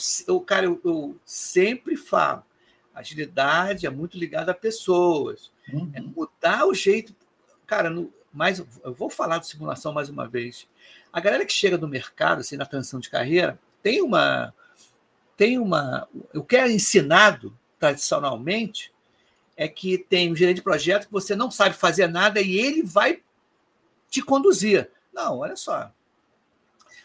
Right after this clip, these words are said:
Speaker 1: Você vai ter que fazer esse, essa parte aqui, faz aqui, e você só fica esperando informação, né? Porque teve times meus aqui no Simulação que foram assim. "Aí, Ibson, a gente não sabe o que fazer." Eu falei, "Pô, vocês não sabem fazer?"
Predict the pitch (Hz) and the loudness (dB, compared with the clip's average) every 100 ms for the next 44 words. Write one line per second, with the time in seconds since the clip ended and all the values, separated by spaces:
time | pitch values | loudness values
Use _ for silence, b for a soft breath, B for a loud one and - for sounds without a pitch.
0 | b 147 190 180 180 170 156 170 160 147 | b 0 2 2 0 0 0 0 -2 -2
1 | 120 120 _ 143 143 123 127 - 127 - | -4 -8 _ -10 -10 -10 -12 -10 -12 -12
2 | - 156 156 - 202 202 - 143 139 208 | -6 -4 -4 -10 -6 -6 -4 -6 -8 -12
3 | - 220 202 - 240 233 - 233 - 262 | -8 -6 -6 -4 -4 -4 -6 -4 4 6
4 | 233 285 302 277 220 247 311 - 220 202 | 6 4 2 -4 2 4 4 2 0 -2
5 | - b b b 170 208 247 b b - | -6 b b b 0 2 0 b b -16
6 | - 269 320 339 - - 262 233 123 135 | -6 0 2 2 2 0 0 -2 -4 -2
7 | 143 208 254 143 - _ _ _ _ _ | 4 6 6 -2 -12 _ _ _ _ _
8 | _ 139 - 170 143 147 143 127 - 208 | _ -8 -4 -4 -4 -2 0 0 0 -2
9 | - 262 254 381 277 247 240 _ _ _ | 0 0 2 0 -4 -4 -6 _ _ _
10 | _ _ - 311 320 - 269 262 269 233 | _ _ -6 0 0 0 0 0 0 -2
11 | 226 262 269 262 233 - - 190 214 339 | -4 -4 -2 0 0 0 0 0 0 -4
12 | - 349 - 226 254 - 143 190 - 139 | -4 -8 -6 -6 -6 -6 -4 -4 -4 -8
13 | 113 160 320 | -6 -6 -6